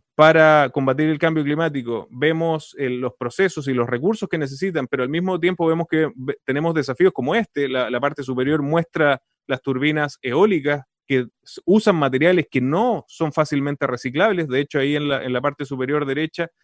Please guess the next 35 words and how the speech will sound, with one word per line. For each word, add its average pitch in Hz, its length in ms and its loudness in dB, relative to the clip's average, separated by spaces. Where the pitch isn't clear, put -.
se - 180 2
ve 151 300 6
cómo 160 180 4
están 143 220 -2
siendo 156 300 0
enterrados. 123 840 0
Y 135 120 -4
en 131 60 0
la 139 80 2
parte 165 260 2
inferior 160 500 2
se 143 200 4
ven 151 180 6
los 156 100 4
paneles 151 380 4
solares 160 520 2
que 139 100 -4
una 156 200 -2
vez 160 100 -4
que 143 120 -10
cumplen 226 360 -4
su 160 140 -8
ciclo 175 300 -2
de 156 100 2
vida 175 380 2
son 165 340 2
desechados 156 600 4
como 131 220 2
basura. 156 600 2
Vemos 180 460 4
que 143 120 2
no 147 80 0
estamos 220 420 2
aplicando 156 480 0
circularidad 139 880 2